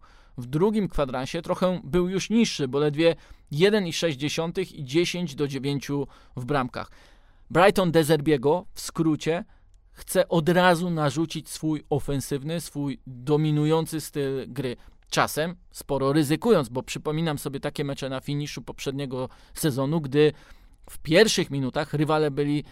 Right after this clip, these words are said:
w stanie po doskoku agresywnym, po tym, że jeszcze ten zespół, e, włoskiego szkoleniowca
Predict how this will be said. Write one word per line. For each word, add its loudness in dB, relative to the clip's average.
w -12
stanie 2
po 2
doskoku 2
agresywnym, -2
po -2
tym, -4
że -4
jeszcze 0
ten 0
zespół, 0
e, -4
włoskiego -4
szkoleniowca -2